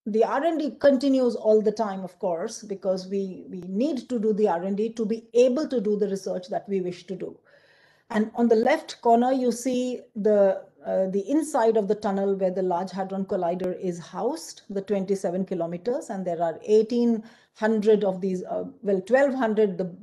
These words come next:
uh, the big magnets are twelve hundred, and I think around eight hundred and eighty smaller magnets and connect, corrector magnets and so on. On the right-hand side, you see the dream, which is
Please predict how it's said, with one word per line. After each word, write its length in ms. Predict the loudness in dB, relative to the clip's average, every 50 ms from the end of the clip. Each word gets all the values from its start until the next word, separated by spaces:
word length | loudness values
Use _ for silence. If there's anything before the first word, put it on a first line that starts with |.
| -20 -16
uh, 320 | -10 -6 -6 -4 -4 -4 -6
the 220 | -6 -8 -4 0
big 200 | 2 2 2 4
magnets 380 | 2 2 2 0 -2 -4 -4 -4
are 80 | -6
twelve 300 | -4 -2 0 0 0 0
hundred, 340 | -2 -4 -2 -2 -2 -4 -4 -6
and 200 | -8 -8 -8 -8 -6
I 80 | -8 -6
think 240 | -6 -6 -8 -6
around 320 | -6 -6 -6 -6 -6 -8 -8 -12 _ _ _ _ 2
eight 260 | 4 6 6 4 2 _ _ _ -12
hundred 460 | -8 -6 -6 -6 -6 -6 -6 -6 -4
and 140 | -6 -6 -6
eighty 340 | -6 -8 -8 -6 -4 -6 -6
smaller 420 | -4 -4 -4 -2 -2 0 0 0
magnets 600 | -2 -2 -4 -6 -6 -6 -6 -4 -4 -6 -6 -8 -10
and 240 | -10 -10 -8 -6
connect, 320 | -4 -4 -4 -6 -8 -8 -4
corrector 480 | -2 0 0 0 -2 -2 -4 -4 -4
magnets 480 | -4 -4 -6 -6 -8 -8 -10 -10 -10 -12
and 100 | -12 -10
so 140 | -6 -2 0
on. 320 | 0 2 2 0 0 -4 -6 -12 _ _ _ _ _ _ _ _ -4
On 120 | 2 4
the 100 | 6 6
right-hand 400 | 8 6 6 4 2 2 0 0
side, 320 | 0 2 4 4 4 4 4
you 160 | 2 0 -2
see 460 | -2 -2 0 0 2 2 2 0 -2
the 440 | 2 6 8 8 8 8 8 4 4 6
dream, 540 | 6 6 6 4 4 2 0 0 -2 -2 -2
which 200 | -2 -2 -2 -2
is 240 | -4 -4 -6 -6